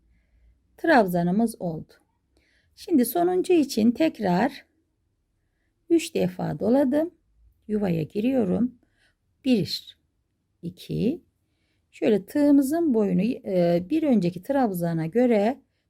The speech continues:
çekerek ayarlıyoruz trabzanımızı. Evet, bakın yedinci trabzanımız bu şekilde. Beş zincir çekiyorum. Son yaptığım trabzanıma sık iğne ile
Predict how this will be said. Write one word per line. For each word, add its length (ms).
çekerek 920
ayarlıyoruz 680
trabzanımızı. 920
Evet, 340
bakın 240
yedinci 460
trabzanımız 720
bu 80
şekilde. 580
Beş 180
zincir 360
çekiyorum. 640
Son 320
yaptığım 540
trabzanıma 1000
sık 300
iğne 320
ile 380